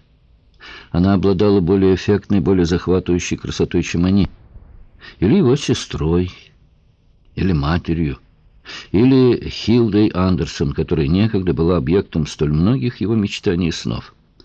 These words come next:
Хилда Андерсон. В своих фантазиях он обладал ею как хотел.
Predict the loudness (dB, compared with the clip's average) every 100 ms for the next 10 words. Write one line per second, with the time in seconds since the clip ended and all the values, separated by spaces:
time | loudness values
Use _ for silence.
0 | _ _ _ _ -20 -20 -4 0 2 2
1 | 0 0 0 0 -2 -6 -10 -10 -12 _
2 | _ _ _ -20 -16 -6 0 2 2 2
3 | 2 4 2 2 2 2 2 4 2 2
4 | 4 4 2 2 -2 0 -4 2 2 2